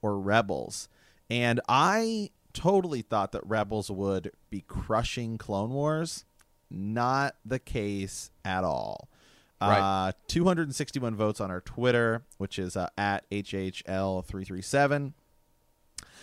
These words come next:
Speaker 1: Sixty-four or sixty-seven percent say Clone Wars is better than Rebels.
Speaker 2: Wow.
Speaker 1: Wow.
Speaker 2: Yeah, wow.
Speaker 1: I'm really surprised. Maybe it's 'cause Clone Wars is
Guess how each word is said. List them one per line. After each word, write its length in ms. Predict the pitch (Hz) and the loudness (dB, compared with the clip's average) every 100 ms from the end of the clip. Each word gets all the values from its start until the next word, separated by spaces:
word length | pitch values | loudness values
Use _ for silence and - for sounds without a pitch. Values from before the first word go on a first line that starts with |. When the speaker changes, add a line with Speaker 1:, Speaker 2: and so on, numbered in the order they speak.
| - | -18
Speaker 1:
Sixty-four 1400 | - - 165 202 - 175 117 - _ 143 151 165 160 156 | -8 -2 0 0 -2 -8 -8 -10 _ 2 4 4 4 2
or 100 | 113 | 0
sixty-seven 800 | - 185 - 131 - 135 139 143 | -2 -4 -6 -8 -2 -2 -2 -6
percent 960 | - 110 - - 127 156 - _ - - - - | -6 -8 -8 -4 -2 -2 -6 _ -10 -10 -10 -14
say 240 | - 104 | -8 -8
Clone 400 | - - 110 117 | -8 -6 -4 -2
Wars 260 | 107 101 98 | -2 -2 -4
is 120 | 90 | -8
better 300 | - 117 135 | -10 -6 -4
than 200 | 101 - | -6 -12
Rebels. 640 | 123 156 - 370 370 - - _ _ _ | -12 -8 -4 -2 -4 -8 -14 _ _ _
Speaker 2:
Wow. 400 | - - 98 98 95 - - - - _ - | 0 4 4 4 -4 -18 -20 -20 -20 _ 0
Speaker 1:
Wow. 60 | 127 | 6
Speaker 2:
Yeah, 400 | 117 135 135 113 | 10 12 12 10
wow. 260 | 107 139 | 10 10
Speaker 1:
I'm 260 | 180 190 160 | 10 6 4
really 260 | 139 143 151 | 4 6 4
surprised. 300 | 135 127 113 | 4 2 2
Maybe 180 | 147 | 0
it's 120 | 214 - | -2 -4
'cause 120 | - | -8
Clone 240 | - 143 | -2 0
Wars 200 | 139 135 | 0 -2
is 80 | 98 | -2